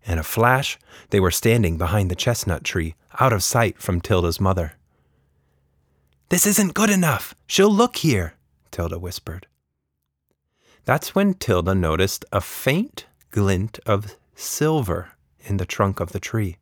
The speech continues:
Carefully, she peeled back a layer of bark, revealing a glittering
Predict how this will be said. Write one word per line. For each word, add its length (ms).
Carefully, 560
she 200
peeled 380
back 240
a 60
layer 320
of 180
bark, 380
revealing 680
a 140
glittering 640